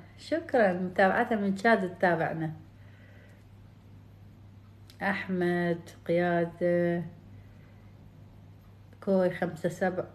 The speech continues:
سبعة خمسة خمسة واحد، مراحب من بغداد. ما شاء الله العراقيين منورين. ياسمين، مراحب حبيبتي.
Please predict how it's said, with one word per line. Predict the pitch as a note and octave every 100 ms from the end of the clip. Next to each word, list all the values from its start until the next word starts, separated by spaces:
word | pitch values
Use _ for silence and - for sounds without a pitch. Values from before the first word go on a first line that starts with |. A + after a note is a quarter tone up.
| - -
سبعة | - A3+ F#3+ F#3
خمسة | - F3+ F#3+
خمسة | F#3+ F3 F#3+
واحد، | F3 D#3+ D#3 D#3 - - - -
مراحب | F3+ G#3+ F#3+ D#3+ D#3
من | E3+
بغداد. | E3+ E3+ G3+ A#3+ F3 - - - - - - - -
ما | G#3 G#3
شاء | - B3
الله | G#3+
العراقيين | F#3+ F#3 F#3 F#3 G3 G3+ G3+
منورين. | F#3 F3+ F3+ F#3+ A3+ C#4 D4+ - - - G3+
ياسمين، | F#3+ F3+ G3 F#3 A3+ F#3+
مراحب | E3+ F#3+ G3 E3
حبيبتي. | - D#3+ E3 - -